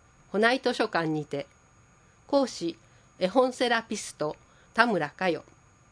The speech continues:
持ち物、筆記用具。図書館正面入り口から入館ください。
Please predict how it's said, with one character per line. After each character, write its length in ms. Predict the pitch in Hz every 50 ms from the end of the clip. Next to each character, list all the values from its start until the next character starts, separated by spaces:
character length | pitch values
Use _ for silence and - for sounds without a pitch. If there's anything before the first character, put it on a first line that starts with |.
| _ _ _ _ _ _ -
持 160 | - 180 208
ち 160 | 214 - - 254
物、 340 | 226 196 175 156 151 - - - -
筆 180 | - - 196 - _
記 160 | - - 262 269
用 220 | 254 226 190 160
具。 200 | 143 143 - - - - - _ _ _ _ _ _ - - - - - _ - _
図 100 | - 254
書 140 | 254 - 320
館 240 | 320 - 285 247 233
正 240 | - - 254 262 285
面 200 | 294 285 247 214
入 80 | 202
り 120 | 202 226 214
口 220 | 269 247 - -
か 100 | - 254
ら 100 | 240 202
入 200 | 180 185 180 170
館 200 | - 185 180 175
く 100 | 170 170
だ 120 | 175 180
さ 160 | - - 185 175
い。 80 | 160